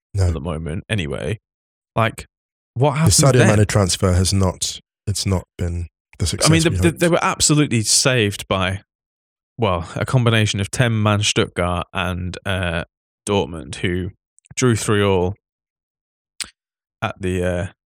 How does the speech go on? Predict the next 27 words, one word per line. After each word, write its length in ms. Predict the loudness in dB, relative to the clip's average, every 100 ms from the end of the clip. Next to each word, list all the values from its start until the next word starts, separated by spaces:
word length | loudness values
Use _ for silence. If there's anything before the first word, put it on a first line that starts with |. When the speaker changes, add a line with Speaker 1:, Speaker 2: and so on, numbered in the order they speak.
| _
Speaker 2:
Mercedes-Benz 640 | -6 -2 -2 -4 -4 -4 -4
Arena. 400 | -4 -6 -8 -12 _ _ _ _ _ _ _ _ _ -4
Um, 380 | -2 -2 -4 -8 _ _ _ _ -4
Mavropanos 560 | -2 0 0 0 0 0
got 180 | -2 -2
two 140 | 2
yellows 540 | 2 4 2 2 0
in 100 | 0
four 280 | -2 0 0
minutes 300 | 0 -4 -4
and 80 | -6
was 120 | -4
off 220 | -4 -4 -6
before 280 | -6 -4 -2
half 200 | -4 -2
time. 420 | 0 2 2 0
Speaker 1:
Yeah. 40 |
Speaker 2:
Dortmund 340 | 2 2 2 -4
at 60 |
the 60 | -4
time 220 | -4 -4
were 60 | -2
two 260 | -2 -2
nil 220 | -2 0 2
up, 180 | 0 -2 -8
thanks 300 | -4 -4 -6
to 360 | -6 -6 -6